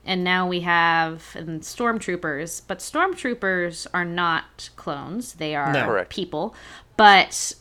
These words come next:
Speaker 1: uh, Huck says they're programmed from birth.
Speaker 3: So
Speaker 2: They're, I think they're, they're kidnapped, right,
Speaker 3: Uh,
Speaker 2: Alex?
Speaker 3: I wanna say they're, they're,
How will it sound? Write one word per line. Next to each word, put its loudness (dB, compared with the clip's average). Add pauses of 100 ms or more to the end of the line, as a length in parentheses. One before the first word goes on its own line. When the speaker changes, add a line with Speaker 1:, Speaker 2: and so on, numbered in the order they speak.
(120)
Speaker 1:
uh, 6
Huck 4
says 4
they're 0
programmed -2
from -8
birth. -2 (1080)
Speaker 3:
So -2
Speaker 2:
They're, 6 (300)
I 0
think 2
they're, 6 (120)
they're 2
kidnapped, 2
right, 2
Speaker 3:
Uh, 8
Speaker 2:
Alex? 0
Speaker 3:
I 6
wanna 2
say 0
they're, 0
they're, -4